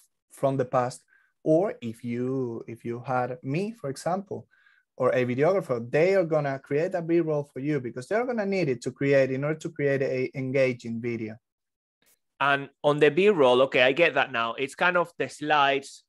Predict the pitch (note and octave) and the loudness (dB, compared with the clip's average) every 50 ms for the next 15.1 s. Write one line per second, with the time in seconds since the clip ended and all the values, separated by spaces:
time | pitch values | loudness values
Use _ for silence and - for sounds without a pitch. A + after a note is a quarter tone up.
0 | _ - - C3+ B2+ A#2+ - - - D3+ C#3+ A#2+ - - G2 F#2 F#2 _ - B2 | _ -6 -4 -2 -2 -2 -4 -6 -6 -4 -4 -4 -6 -10 -14 -14 -14 _ -16 -16
1 | A2+ - C3 B2+ C#3 C3+ C#3 C#3 C#3 C#3 C3 - C#3 C3 C3 B2 - - D3+ C3+ | -12 -10 -8 -6 -6 -6 -6 -4 -4 -4 -4 -2 -2 0 -2 -2 -2 -4 -4 -4
2 | B2+ A#2 - - - C3 B2 A#2+ - C3 B2+ A#2+ A#2+ - A#2 A2+ - B2 A#2 - | -4 -4 -6 -4 -4 -4 -4 -4 -4 -6 -6 -6 -6 -8 -10 -10 -10 -12 -12 -10
3 | A#2+ A2+ A#2 A#2+ A#2+ A#2 - _ _ _ _ _ - - B2+ B2+ - - E3 D#3 | -10 -6 -2 -2 -2 -2 -4 _ _ _ _ _ -8 -6 -6 -4 0 2 2 2
4 | D#3 D#3 - D#3+ D3 C#3+ C3+ C3 C3+ C#3+ C#3+ D3 C#3+ - - D#3+ D3+ D3+ D3 - | 2 2 0 -2 0 0 -2 -2 0 0 0 -2 -4 -4 -4 -4 -4 -4 -6 -12
5 | _ _ _ _ - E3 E3 E3+ E3+ F3 E3 D3 C#3+ C#3 C3+ B2+ B2+ B2 - - | _ _ _ _ 0 2 2 2 0 -2 -4 -2 0 2 2 0 0 -2 -6 -10
6 | _ _ _ - - C3+ C3 B2+ B2 - C3+ C3 C#3+ C#3 - D#3+ C#3+ - - D3 | _ _ _ -8 -6 -6 -6 -6 -6 -6 -6 -6 -6 -4 -4 -6 -6 -6 -8 -14
7 | B2+ - - - G3 G#3 F#3+ - - C3 B2+ B2+ B2 _ _ _ _ _ _ _ | -14 -8 -4 -2 -2 -2 -2 -6 -6 -6 -6 -8 -10 _ _ _ _ _ _ _
8 | _ - - C3 C3 C3 C3 C3+ D#3 D#3+ D3+ D#3+ D#3 D3 D3 C#3 C3 B2+ D#3 D#3 | _ -6 -4 -4 -4 -4 -4 -4 -4 -4 -4 -4 -8 -6 -8 -8 -4 -4 -4 -2
9 | D3 D#3+ E3 D#3+ D#3 D3+ D3+ D3+ D3 D3 - - C#3+ C#3 - - C#3+ C3 C3 C#3+ | -2 -4 -6 -6 -4 -2 0 0 0 -2 -2 -4 -6 -4 -4 -8 -8 -4 -2 -2
10 | D#3 E3 D3+ C3 A#2 A#2 A#2+ B2+ B2 - - - _ - - C#3 C3+ B2+ - - | -2 0 0 0 0 0 -2 -4 -6 -10 -16 -20 _ -14 -6 -4 -2 -2 -2 -4
11 | - D3 C#3+ C#3 C#3 C3 C#3 C#3 C#3 C3+ - _ - B2+ B2 A#2+ B2 C3 B2+ B2 | -6 -6 -6 -6 -6 -2 -2 -2 -2 -4 -8 _ -8 -6 -6 -4 -2 -2 0 0
12 | A#2+ A#2+ A#2+ A#2 - _ _ _ _ _ _ _ _ _ - C#3 A#2 G2+ F#2 G2+ | 0 -2 -4 -6 -10 _ _ _ _ _ _ _ _ _ -2 0 0 -2 -2 -4
13 | A#2 A#2 A2 A2 - - B2 B2 B2+ B2+ B2+ B2 A#2+ A#2+ - - C#3+ - - G#2 | -4 -4 -4 -4 -8 -8 -4 -2 0 2 2 0 -2 -4 -6 -10 -10 -10 -10 -16
14 | G2 - - A2+ - A2+ A2 A2 G#2 G#2 A2 G#2+ A2 G#2+ A2 A#2+ B2 A#2+ A#2+ A#2+ | -16 -14 -14 -14 -12 -12 -10 -10 -10 -12 -12 -12 -12 -10 -6 -4 -2 0 0 0
15 | A#2+ | -2